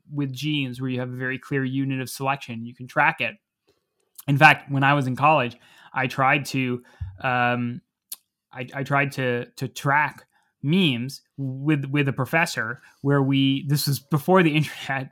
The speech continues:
basically, um, where we passed around, like, a document and had different classes change it and select which of the parts of the document that they liked or didn't like. You know, and the issue is that we ended up with a cool product, but it's like, what's,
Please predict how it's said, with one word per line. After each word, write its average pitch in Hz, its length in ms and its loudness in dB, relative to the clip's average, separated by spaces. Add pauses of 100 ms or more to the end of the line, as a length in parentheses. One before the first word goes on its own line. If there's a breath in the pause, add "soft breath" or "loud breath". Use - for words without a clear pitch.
basically, 131 680 -8 (300 loud breath)
um, 135 680 4
where 147 180 4
we 143 140 6
passed 156 480 2
around, 139 560 2
like, 135 160 -4
a 135 60 -4
document 131 600 0
and 120 120 -6
had 139 200 0
different 131 280 -8
classes 139 560 -2 (260 loud breath)
change 151 420 2
it 143 200 2
and 123 120 -4
select 139 440 -4
which 139 360 -4
of 135 280 -2
the 127 200 -2 (280)
parts 156 260 4
of 143 60 0
the 135 60 -2
document 135 440 0
that 123 100 -10
they 123 120 -4
liked 131 280 0
or 123 100 -6
didn't 131 260 -2
like. 127 400 -2 (400 loud breath)
You 220 80 0
know, 147 100 4
and 156 180 2
the 165 120 2
issue 202 340 4
is 147 80 2
that 143 140 4
we 147 100 2
ended 180 180 6
up 147 80 2
with 147 120 0
a 139 40 -2
cool 143 200 -2
product, 160 460 2 (340)
but 135 260 0
it's 143 140 -16
like, 139 180 -2
what's, - 380 -4